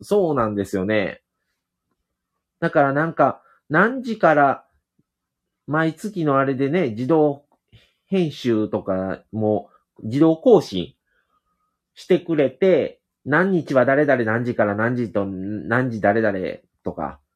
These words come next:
いう入れれるような、なんか、あー、ヒゲニさんすいません。ごめんなさいね。マサなんです。おね、よろしくお願いします。はい、そうなんですよ。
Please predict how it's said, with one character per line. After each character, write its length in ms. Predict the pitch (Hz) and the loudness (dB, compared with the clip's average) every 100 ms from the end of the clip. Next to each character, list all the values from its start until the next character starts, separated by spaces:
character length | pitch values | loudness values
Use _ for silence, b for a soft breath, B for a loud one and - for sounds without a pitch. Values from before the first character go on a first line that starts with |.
| _ | _
い 100 | 110 117 | -2 0
う 200 | 107 107 | 0 -2
入 160 | 139 | 0
れ 160 | 151 143 | 2 2
れ 140 | 143 | 2
る 120 | 131 | 2
よ 200 | 135 135 | 0 0
う 60 | 101 | -2
な、 300 | 92 87 - _ | -4 -6 -8 _
な 140 | 101 101 | -8 -6
ん 160 | 101 | -8
か、 340 | - 90 76 - _ _ _ _ _ _ | -8 -8 -8 -14 _ _ _ _ _ _
あ 240 | 151 165 | -2 0
ー、 60 | 160 | 0
ヒ 180 | 180 175 | 0 2
ゲ 120 | 170 | 2
ニ 180 | 156 143 | 0 0
さ 120 | 139 | -2
ん 60 | 127 | 0
す 120 | 151 | -2
い 100 | 143 | -2
ま 140 | 143 | -2
せ 200 | 143 170 | -2 -4
ん。 140 | - 113 | -4 -4
ご 120 | 123 | -2
め 140 | 127 | -2
ん 40 | 131 | -2
な 120 | 147 | -2
さ 160 | 143 | -2
い 80 | 123 | -2
ね。 160 | 131 120 | -2 -2
マ 160 | 147 | -2
サ 160 | 185 165 | 0 0
な 160 | 135 120 | 0 0
ん 80 | |
で 120 | 113 107 | -2 -2
す。 460 | 104 101 - _ _ b b - | -4 -8 -10 _ _ b b -12
お 80 | |
ね、 160 | 104 98 | -10 -6
よ 140 | 107 | -4
ろ 80 | 110 | -4
し 140 | 107 - | -6 -8
く 100 | 104 | -8
お 140 | 101 | -6
願 340 | 104 104 104 | -6 -6 -6
い 40 | 104 | -8
し 180 | 113 120 | -8 -8
ま 180 | 120 | -8
す。 420 | 120 131 131 127 - _ _ _ _ _ _ _ _ _ _ _ _ _ _ _ _ _ _ _ _ _ _ _ _ _ _ _ _ _ _ _ _ _ _ _ | -8 -8 -6 -6 -10 _ _ _ _ _ _ _ _ _ _ _ _ _ _ _ _ _ _ _ _ _ _ _ _ _ _ _ _ _ _ _ _ _ _ _
は 240 | - 110 104 | -10 -6 -6
い、 100 | 90 | -6
そ 280 | 127 113 | -4 -4
う 20 | 101 | -4
な 80 | |
ん 100 | 95 | -8
で 100 | 90 87 | -10 -12
す 160 | - | -12
よ。 200 | 87 76 | -12 -14